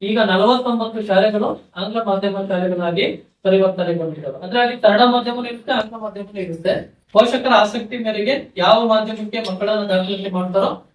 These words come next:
ಆ ಮಾಧ್ಯಮದಲ್ಲಿ ಶಿಕ್ಷಣವನ್ನ ಕೊಡ್ತಕ್ಕಂಥದ್ದು. ಅದಕ್ಕೆ ಸಂಬಂಧಪಟ್ಟಂತೆ ಶಿಕ್ಷಕರಿಗೆ ಇಲಾಖಾ ವತಿಯಿಂದ ನುರಿತ, ಆ, ತರಬೇತಿಗಳನ್ನ ನೀಡಿ ಯಾವ ರೀತಿ ಆಂಗ್ಲ ಮಾಧ್ಯಮಗಳನ್ನ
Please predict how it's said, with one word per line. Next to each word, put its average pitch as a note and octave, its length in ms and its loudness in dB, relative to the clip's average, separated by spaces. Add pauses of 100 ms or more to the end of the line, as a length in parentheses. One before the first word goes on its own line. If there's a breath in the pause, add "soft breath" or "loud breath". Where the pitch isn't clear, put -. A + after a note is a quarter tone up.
ಆ F#3 120 2
ಮಾಧ್ಯಮದಲ್ಲಿ G3 580 0
ಶಿಕ್ಷಣವನ್ನ F#3 540 -2 (400)
ಕೊಡ್ತಕ್ಕಂಥದ್ದು. F3 680 -4
ಅದಕ್ಕೆ A#3+ 280 4
ಸಂಬಂಧಪಟ್ಟಂತೆ G#3+ 1040 0 (140)
ಶಿಕ್ಷಕರಿಗೆ A#3 960 -2 (100)
ಇಲಾಖಾ A3+ 400 4
ವತಿಯಿಂದ G#3 380 -6 (480)
ನುರಿತ, G3 240 -4 (680)
ಆ, E3+ 320 0
ತರಬೇತಿಗಳನ್ನ G#3+ 760 4
ನೀಡಿ F#3 500 0 (420)
ಯಾವ G3+ 240 6
ರೀತಿ A#3+ 180 -4
ಆಂಗ್ಲ G#3 220 -2
ಮಾಧ್ಯಮಗಳನ್ನ G3 640 -4